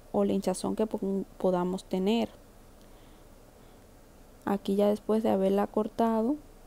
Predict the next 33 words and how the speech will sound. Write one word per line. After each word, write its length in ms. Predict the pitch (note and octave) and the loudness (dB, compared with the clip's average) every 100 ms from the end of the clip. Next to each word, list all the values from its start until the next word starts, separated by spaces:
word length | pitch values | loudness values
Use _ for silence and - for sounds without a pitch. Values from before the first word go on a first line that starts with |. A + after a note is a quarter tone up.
| - - - | -20 -12 -8
estoy 400 | G#3 - G3+ - | -4 0 0 0
muy 400 | A3 G#3+ G#3+ A#3+ | -2 0 0 0
bien 260 | A3+ A3+ A#3 | 0 0 0
lavándola 540 | A3+ G#3+ A3 A#3+ B3+ | 0 0 0 0 -2
para 280 | B3 G#3 F#3+ F#3+ - - - - | -2 -2 -2 -4 -8 -20 -20 -4
ponerla 500 | G3+ G3+ G3+ G#3 G#3 - | 2 4 4 4 2 2
en 180 | G3+ A3 | 2 4
la 80 | |
ollita 480 | B3 A#3 A#3+ A#3+ C4 - | 2 2 0 0 -2 -2
y 160 | G#3+ G#3+ | -2 0
dejarla 640 | G3+ F#3+ F#3 G#3 A3+ - | 2 2 2 2 0 0
hervir 400 | A3 A3 A3 A#3 | 0 0 0 0
por 240 | - - | -2 -4
quince 400 | - G3+ A3 - | -2 -2 -2 0
minutos 580 | A#3 A#3 B3 C4 D4+ D4 - | 0 0 0 0 -2 -4 -2
y 100 | G#3 | 0
luego 440 | F#3+ F#3 F#3+ G#3+ - - - - | 2 2 2 0 -4 -20 -16 0
reposar. 680 | G3+ G3 G3 - F#3+ E3 - - - - - - - - | 2 2 0 -2 0 -2 -4 -14 -20 -20 -20 -20 -20 -20
Chica, 280 | - A3+ B3 | -4 0 2
la 120 | A3 | 2
piña 320 | G3 G#3 G#3+ A#3 | 2 0 0 2
ayuda 360 | A3+ A#3+ B3+ | 2 2 2
para 220 | - G#3 | 0 -2
la 160 | G3 G3 | 0 0
digestión 680 | G3 G3 G3 - A3+ A#3 C4 - | 0 -2 -4 -2 -2 0 -2 -4
y 80 | G3+ | -6
tiene 320 | - G#3 A#3 | -2 0 0
un 140 | A3+ | 0
alto 180 | A3+ A#3+ | -2 -4
contenido 540 | A#3 G#3 G3 G3+ A3+ | -4 -2 0 0 2
en 100 | B3 | 0
vitamina 480 | G#3+ G3+ F#3+ F#3 G3+ | 0 0 0 0 0
C. 380 | G3+ - F#3 F3+ | -2 -4 -4 -4